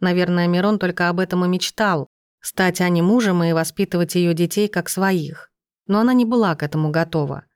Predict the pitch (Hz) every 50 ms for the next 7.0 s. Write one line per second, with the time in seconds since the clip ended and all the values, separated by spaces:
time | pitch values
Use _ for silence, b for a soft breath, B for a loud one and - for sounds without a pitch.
0 | _ _ _ _ - 190 190 190 - - - 190 185 185 180 175 180 185 175 175
1 | 165 170 175 175 190 226 240 220 190 180 175 170 - - 196 190 190 175 175 170
2 | 165 160 170 - 214 208 208 - - 180 165 160 180 180 175 175 170 170 165 165
3 | - - 185 - - - 175 156 143 - - - - _ _ _ _ _ _ _
4 | _ - - - 190 185 185 180 180 170 - - 185 202 226 220 - 202 180 -
5 | - - 180 175 175 175 170 170 175 170 165 170 196 196 190 190 180 180 175 170
6 | 170 170 170 165 - - 185 180 180 170 170 196 196 - - - 190 165 139 147